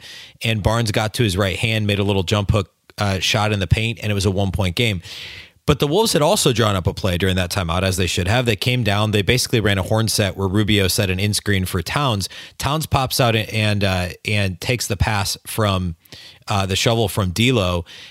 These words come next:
and knocks down a three, puts the Wolves back up by four. So now it's one twenty-five, one twenty-one with just under fifty seconds to play.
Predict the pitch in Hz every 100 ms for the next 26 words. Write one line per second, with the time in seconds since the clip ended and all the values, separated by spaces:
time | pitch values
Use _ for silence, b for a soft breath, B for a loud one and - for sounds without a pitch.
0 | B - 127 156 - 170 143 180 165 -
1 | 147 156 160 110 - 131 160 185 - 120
2 | - - 107 78 - 123 113 113 139 156
3 | 175 160 131 120 107 110 - 110 101 98
4 | 98 95 - 117 - 120 101 120 - 104
5 | 117 101 95 - 95 120 117 95